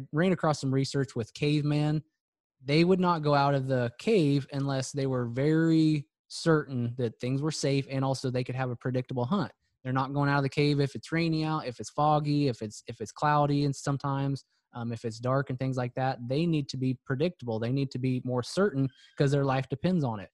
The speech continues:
We have this technology in our brains that's left over from the caveman days,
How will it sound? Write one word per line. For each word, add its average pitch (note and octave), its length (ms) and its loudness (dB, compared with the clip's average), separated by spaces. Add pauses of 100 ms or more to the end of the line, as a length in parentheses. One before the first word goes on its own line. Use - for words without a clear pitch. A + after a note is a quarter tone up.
(380)
We C#3 160 -2
have D3+ 260 0
this C#3+ 260 0 (140)
technology C#3+ 640 0
in C3+ 80 0
our C3 100 0
brains E3 440 0
that's C3+ 240 -4
left C3+ 240 -2
over D#3+ 220 2
from C3+ 160 -2
the B2 80 -2
caveman E3 480 0
days, A#2 420 -2